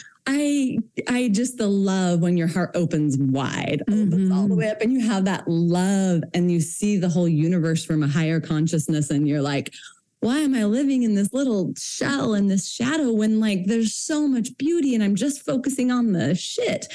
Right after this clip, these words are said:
Speaker 1: But
Speaker 2: Yeah.
Speaker 1: so I experienced, like, all of my family members' souls. I experienced them, and I'm just, like, crying, it, one by one, going through,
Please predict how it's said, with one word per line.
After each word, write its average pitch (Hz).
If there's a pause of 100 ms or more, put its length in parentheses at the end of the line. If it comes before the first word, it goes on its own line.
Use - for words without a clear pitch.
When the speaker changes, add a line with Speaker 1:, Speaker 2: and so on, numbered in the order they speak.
(360)
Speaker 1:
But 190
Speaker 2:
Yeah. 185
Speaker 1:
so 226 (460)
I 226
experienced, 262 (640)
like, 202
all 226
of 254
my 233
family 190
members' 160 (140)
souls. - (520)
I 208
experienced 180
them, 143
and 202
I'm 196
just, 196
like, 185
crying, 214
it, 202
one 196
by 233
one, 190
going 196
through, 180